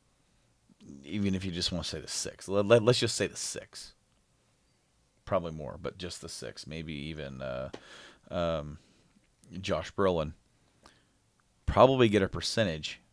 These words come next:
of the money after they've made the money. 'Cause, 'cause a lot of times when actors get paid, yeah, sure, they get paid, uh, s-, seventeen million, right?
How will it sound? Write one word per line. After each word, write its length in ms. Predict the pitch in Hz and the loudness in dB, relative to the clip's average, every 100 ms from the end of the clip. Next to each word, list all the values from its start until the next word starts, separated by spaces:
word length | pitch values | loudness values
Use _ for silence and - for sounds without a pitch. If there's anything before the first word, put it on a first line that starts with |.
| _ _ _ - | _ _ _ 0
of 100 | 92 | 0
the 80 | 90 | 2
money 420 | 92 87 85 82 _ _ _ _ - | -2 -2 -4 -8 _ _ _ _ -2
after 580 | 80 80 - - 80 73 - - | 2 2 0 -2 -4 -4 -12 -6
they've 160 | 85 76 | -4 -2
made 220 | 82 73 | -4 -4
the 60 | |
money. 340 | 69 53 50 - _ _ _ _ _ _ _ _ _ _ _ _ _ _ - | -6 -8 -12 -18 _ _ _ _ _ _ _ _ _ _ _ _ _ _ -6
'Cause, 160 | 98 | -2
'cause 280 | 117 107 104 | -2 -2 2
a 40 | |
lot 100 | 104 | 6
of 60 | 127 | 6
times 260 | 120 107 101 | 6 2 4
when 120 | 92 | 4
actors 320 | 92 90 90 | 4 4 -2
get 160 | - - | -6 -6
paid, 480 | - 151 98 85 - - - - | 2 4 4 2 -8 -20 -18 -2
yeah, 200 | 254 - | 0 0
sure, 200 | - 95 | 0 0
they 100 | 107 | 0
get 160 | 98 | -2
paid, 460 | - 90 82 80 73 | -4 -4 -2 -4 -6
uh, 380 | 69 76 71 76 - _ _ _ _ _ _ - | -4 -2 -2 -4 -8 _ _ _ _ _ _ -14
s-, 320 | 90 - - - 113 | -8 -8 -8 -6 -6
seventeen 640 | - 110 98 92 104 98 | 0 4 4 2 -4 -4
million, 380 | 95 76 69 87 - - _ - | -6 -8 -10 -14 -20 -20 _ -4
right? 300 | 87 87 | -2 -2